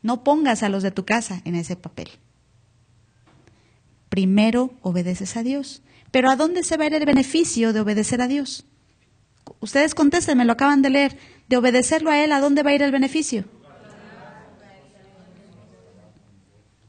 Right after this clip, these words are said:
¿Vieron en las dos partes o no? Entonces, díganme, ¿qué dice la Escritura?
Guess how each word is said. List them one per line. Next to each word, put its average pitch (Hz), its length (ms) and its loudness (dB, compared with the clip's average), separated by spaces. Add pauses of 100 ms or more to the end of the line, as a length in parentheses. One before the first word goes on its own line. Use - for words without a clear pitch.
(200)
¿Vieron 302 420 0
en 311 100 4
las 285 100 0
dos 320 160 -2
partes 370 400 -4
o 240 80 -4
no? 175 200 -2 (2500)
Entonces, 359 480 2 (300)
díganme, 415 400 2 (320)
¿qué 415 120 0
dice 427 240 0
la 403 80 0
Escritura? 370 600 -4